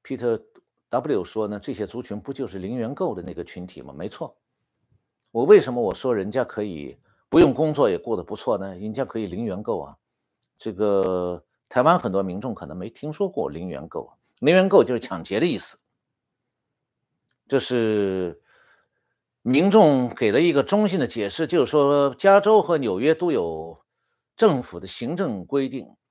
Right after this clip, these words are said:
说进商店抢劫，拿的一千块以下不算抢，算零元购，就是人家不掏钱就从你那里拿走了，购买了，但是经-，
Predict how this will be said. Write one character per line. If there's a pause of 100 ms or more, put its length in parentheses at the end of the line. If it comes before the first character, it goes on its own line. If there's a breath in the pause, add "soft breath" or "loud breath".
(300)
说
进
商
店
抢
劫， (760)
拿
的
一
千
块
以
下 (1500)
不
算
抢， (240)
算 (160)
零
元
购， (160)
就
是
人
家
不
掏
钱
就
从
你
那
里
拿
走
了， (140)
购
买
了， (200)
但
是
经-，